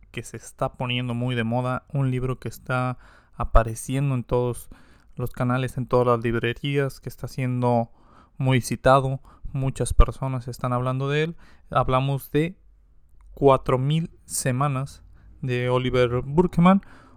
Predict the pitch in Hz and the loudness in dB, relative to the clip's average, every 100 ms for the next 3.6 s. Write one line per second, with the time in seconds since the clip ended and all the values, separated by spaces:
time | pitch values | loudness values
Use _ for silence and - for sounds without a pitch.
0 | - 147 143 139 143 143 139 135 - - | -8 -2 0 2 2 2 2 0 -6 0
1 | 127 123 139 160 - 165 165 - - 131 | 2 2 0 -2 -2 -4 -4 -12 -4 -2
2 | 123 127 - 131 - 120 - 127 123 123 | 2 0 0 -6 -4 -8 -4 -2 0 -2
3 | 117 - 117 113 117 120 | -2 0 0 2 -2 -4